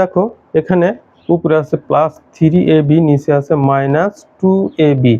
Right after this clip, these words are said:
তাহলে তিনের ভিতর থেকে, যেহেতু এখানে তিনটা বড়, তিনের আগে প্লাস আছে আর দুইয়ের আগে মাইনাস আছে, তাহলে তিনের ভিতর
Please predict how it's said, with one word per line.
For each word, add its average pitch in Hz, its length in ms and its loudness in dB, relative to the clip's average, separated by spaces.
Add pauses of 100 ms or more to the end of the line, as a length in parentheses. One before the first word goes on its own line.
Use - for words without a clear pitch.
(120)
তাহলে 156 300 0 (500)
তিনের 170 340 0
ভিতর 170 220 0 (100)
থেকে, 180 200 0 (300)
যেহেতু 165 280 0
এখানে 165 200 -2 (100)
তিনটা 165 260 0 (100)
বড়, 151 140 0 (260)
তিনের 160 280 0
আগে 151 220 -2
প্লাস 151 200 -2 (120)
আছে 151 200 0 (580)
আর 139 260 0 (180)
দুইয়ের 160 280 2
আগে 160 140 0 (200)
মাইনাস 147 380 -2
আছে, 165 180 0 (400)
তাহলে 160 240 0 (140)
তিনের 165 320 2
ভিতর 151 220 -2